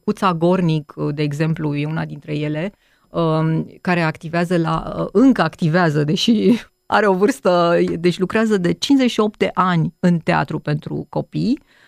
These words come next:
Uh, vreau să, nu vreau să calculez câți ani are acum, nici nu contează, este un spirit atât de viu și atât de, um, de dinamic. Uh, am cunoscut-o, uh, la Timișoara, în Capitala Culturală Europeană, și mi s-a părut extraordinară.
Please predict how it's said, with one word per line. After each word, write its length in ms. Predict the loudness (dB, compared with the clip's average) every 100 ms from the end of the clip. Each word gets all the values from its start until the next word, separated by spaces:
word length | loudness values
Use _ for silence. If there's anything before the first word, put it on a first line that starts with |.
| _ _
Uh, 300 | -4 0 0 -2 -8 -20 -20 -10
vreau 220 | -2 -2
să, 320 | 0 -2 -2 -4
nu 200 | 0 0
vreau 140 | 2 0
să 120 | 2
calculez 460 | 0 2 2 2
câți 220 | 0 0 2
ani 160 | 2
are 120 | 0
acum, 340 | 0 2 2 4
nici 160 | 4
nu 80 | 2
contează, 580 | 2 0 2 0 2 2
este 200 | 0 2
un 80 | 0
spirit 380 | 0 0 0 2
atât 240 | 0 0
de 120 | 0
viu 360 | 0 2 2 2
și 140 | 0
atât 240 | -4 -2 0
de, 340 | 2 2 0 -2 -16 _ _
um, 640 | -2 0 2 2 2 2 2
de 120 | 2
dinamic. 800 | 4 4 4 2 2 2 2 0
Uh, 80 | 0 2 2 2
am 160 | 0
cunoscut-o, 880 | 0 -2 -2 -2 0 2 2 2 0 -4
uh, 140 | -4 -2
la 120 | -2
Timișoara, 720 | 0 -2 0 0 0 -2 -2
în 140 | -2 -2
Capitala 480 | -2 -4 -2 -2 -2
Culturală 380 | -2 -4 -2 0
Europeană, 480 | -2 -2 -2 0 0
și 160 | -2
mi 60 | -2
s-a 140 | -4
părut 280 | -4 -6 -6
extraordinară. 800 | -10 -6 -6 -4 -4 -2 -2